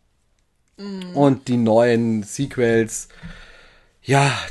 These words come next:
Speaker 2: die könnte man fast zu unserem Thema, das wir heute haben. Filme, die sein wollen wie Star Wars. <laughs> Könnte man jetzt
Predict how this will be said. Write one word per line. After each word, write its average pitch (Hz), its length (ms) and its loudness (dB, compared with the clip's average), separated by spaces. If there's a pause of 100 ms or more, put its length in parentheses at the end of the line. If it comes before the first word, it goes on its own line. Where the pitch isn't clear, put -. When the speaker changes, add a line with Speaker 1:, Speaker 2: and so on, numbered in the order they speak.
(100)
Speaker 2:
die 160 160 -2
könnte 175 320 2
man 190 220 0
fast - 320 -6
zu - 80 -8
unserem 160 280 -4
Thema, 143 600 0 (400)
das 120 180 -10
wir 117 80 -2
heute 101 240 -4
haben. 85 380 -6 (420)
Filme, 330 320 2
die 208 140 2
sein 143 320 2
wollen 123 200 0
wie 175 80 -4
Star - 240 -6
Wars. - 300 -6 (1080)
<laughs> - 1200 -16
Könnte 247 260 2
man 220 160 4
jetzt 208 240 4